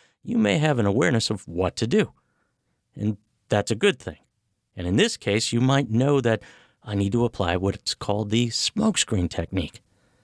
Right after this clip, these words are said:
The smokescreen technique is really just to get them to tell you the real objection. You're trying to get to the objection, not through the objection yet. But we know "send me some information"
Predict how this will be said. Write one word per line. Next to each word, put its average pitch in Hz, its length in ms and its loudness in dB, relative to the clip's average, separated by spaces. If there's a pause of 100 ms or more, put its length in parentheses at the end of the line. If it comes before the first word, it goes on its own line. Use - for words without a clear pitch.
(300)
The - 60 -12
smokescreen 101 520 -2
technique - 400 -2
is 104 120 -2
really 127 200 2
just 117 240 -2
to 123 160 0 (540)
get 139 240 -2
them 127 240 2
to 107 100 -4
tell 117 240 0
you 117 220 2
the 101 120 0
real 104 560 0
objection. - 580 -2 (640)
You're 135 260 0
trying 170 260 2
to 151 60 2
get 143 200 0
to 170 200 0
the 113 100 0
objection, 98 460 0
not 131 180 0
through 175 220 0
the 104 100 0
objection 85 500 -4
yet. 85 220 -2 (480)
But - 100 -10
we 101 120 2
know 120 480 2
"send 131 260 0
me 127 60 2
some 110 200 0
information" 113 600 0